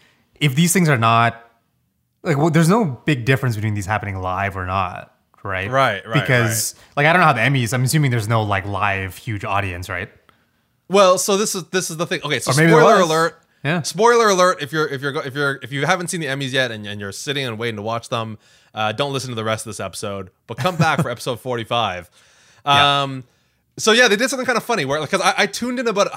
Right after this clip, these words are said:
Speaker 2: thirty seconds late. Um, but even if you watched from the beginning, you would have kind of thought that. So, so they kinda shot it,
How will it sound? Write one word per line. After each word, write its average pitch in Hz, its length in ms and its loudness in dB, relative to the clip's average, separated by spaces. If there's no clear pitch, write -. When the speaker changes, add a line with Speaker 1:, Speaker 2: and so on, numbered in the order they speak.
Speaker 2:
thirty 202 300 -4
seconds 165 520 -8
late. 113 560 -8
Um, 113 220 -6
but 143 100 -4
even 190 180 -4
if 170 80 -6
you 160 80 -6
watched 151 200 -2
from 143 120 -12
the 120 60 -10
beginning, 110 480 -6
you 127 120 -4
would 139 100 0
have 135 80 -2
kind 127 140 -4
of 107 100 -6
thought - 540 -8
that. 107 140 -8
So, 117 320 -4
so - 180 -4
they 156 120 0
kinda 220 260 -2
shot 160 480 -2
it, 110 220 -6